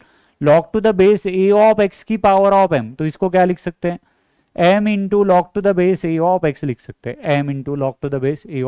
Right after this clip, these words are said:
of x लिख सकते हैं। ये जो m है ये आगे आता है, ये ठीक है। अब क्या कर रहा है वो देखो, ये प्रॉपर्टी में जो लिख रहा हूं उसको समझो कि log to the base a of power में n लिखा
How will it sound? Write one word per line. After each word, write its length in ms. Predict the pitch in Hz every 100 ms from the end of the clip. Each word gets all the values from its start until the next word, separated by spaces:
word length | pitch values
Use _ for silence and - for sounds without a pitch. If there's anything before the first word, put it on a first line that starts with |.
| 147
of 140 | 170 - 147
x 140 | -
लिख 200 | 160 131
सकते 300 | - - -
हैं। 80 | - _ _ _
ये 140 | 143 156
जो 160 | 156 175
m 220 | 151 160
है 80 | 156
ये 80 | 185
आगे 280 | 151 147
आता 260 | 120 107 -
है, 80 | - _ _ _ -
ये 80 | 156
ठीक 140 | 190
है। 100 | 180 - _ _ -
अब 180 | 185 -
क्या 140 | 233
कर 140 | 220 208
रहा 100 | 190
है 60 |
वो 140 | 214 202
देखो, 360 | 143 - 113 - _
ये 180 | 165 202
प्रॉपर्टी 540 | 196 196 185 196 190 208
में 140 | 202
जो 100 | 190
लिख 220 | 185 175
रहा 100 | 165
हूं 80 | 185
उसको 220 | 190 -
समझो 360 | 190 139 110 113 _ _ _ _ _ _ _ _ _ _ _ _ _ _ _ _ _ _ _ -
कि 80 | 185
log 360 | 185 170 170 -
to 80 | 220
the 120 | 220 196
base 360 | 190 196 - - _ -
a 180 | 190 202 185
of 160 | 165 180 _ _ _ _ _ _ _ _ _ _ _ _ _
power 300 | 170 165 190 202
में 320 | 208 - 190
n 100 | 202
लिखा 380 | 180 - 165